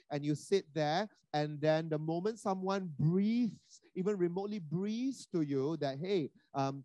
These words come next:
we've got a role for you in your cell group." Oh, "Hey, uh, uh,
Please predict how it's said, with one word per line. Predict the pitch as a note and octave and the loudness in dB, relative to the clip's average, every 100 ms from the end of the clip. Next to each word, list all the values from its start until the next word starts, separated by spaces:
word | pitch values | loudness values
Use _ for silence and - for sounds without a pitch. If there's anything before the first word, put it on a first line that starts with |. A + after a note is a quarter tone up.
| - | -8
we've | - C#3 | -2 0
got | D#3 D#3 | 0 0
a | |
role | D3 D#3+ F#3 | 0 0 -2
for | G#3 D3+ | -4 -6
you | C3 C3+ D3 | -4 -4 -6
in | B2 | -8
your | A#2 | -10
cell | A#2+ G3 E3+ | -8 -8 -8
group." | B2 - _ _ A3 | -12 -16 _ _ -6
Oh, | D3+ C3+ - | -2 -2 -2
"Hey, | G#3 C#3+ - - | -4 -4 -6 -8
uh, | C3+ C3 C3+ | -2 0 0
uh, | C3+ C3 | 0 0